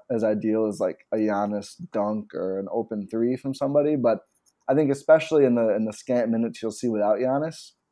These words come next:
the Bucks are pretty happy with getting that look because he's damn good at it. I don't, I don't have his post-up numbers or iso in front of me. I certainly wouldn't have a way to just see about smaller players, but eye test only,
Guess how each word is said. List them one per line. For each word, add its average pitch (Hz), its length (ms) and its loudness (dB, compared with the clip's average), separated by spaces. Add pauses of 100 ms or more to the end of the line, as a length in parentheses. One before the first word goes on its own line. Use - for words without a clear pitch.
(180)
the 139 80 2
Bucks 196 240 4
are 240 60 0
pretty 208 220 4
happy 175 240 4
with 123 140 4
getting 117 200 0
that 98 180 -2
look 95 280 -8 (200)
because 110 600 0 (500)
he's 165 240 0 (240)
damn 127 320 0
good 117 160 4
at 104 120 2
it. 104 40 -2
I - 20 0
don't, 117 200 4
I 120 40 6
don't 123 160 4
have 120 220 6
his 113 140 -6
post-up 110 440 0
numbers 107 320 -2
or 98 300 -4
iso 110 400 0
in 107 80 -2
front 107 180 0
of 104 60 -2
me. 107 100 -2
I 92 100 -4
certainly 110 340 0
wouldn't 104 200 -2
have 104 120 -2
a 101 60 2
way 101 180 0
to 95 160 0 (500)
just - 340 -8
see 120 140 4
about 107 260 4
smaller 113 360 2
players, 143 340 2
but 117 220 0 (240)
eye 131 180 4
test 135 360 0
only, 139 340 -2